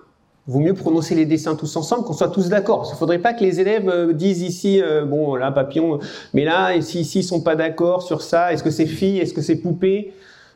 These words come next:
Bon, faut bien prononcer, faut être bien d'accord sur les dessins, mais ça, c'est un travail assez simple. Puis après,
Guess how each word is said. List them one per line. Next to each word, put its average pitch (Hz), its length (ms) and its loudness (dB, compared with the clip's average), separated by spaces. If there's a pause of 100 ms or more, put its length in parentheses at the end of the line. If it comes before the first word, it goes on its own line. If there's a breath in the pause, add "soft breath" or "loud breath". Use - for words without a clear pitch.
Bon, 120 60 -6
faut - 160 -4
bien 247 180 2
prononcer, 185 480 -2
faut 175 160 -2
être 151 100 0
bien 208 160 0
d'accord 190 380 0
sur 143 160 -6
les 135 80 0
dessins, 143 340 0
mais 160 60 0
ça, 147 120 -6
c'est 113 220 -4
un 98 120 -2
travail 123 340 -2
assez - 180 -4
simple. 302 360 0 (340 loud breath)
Puis 233 120 2
après, 214 720 0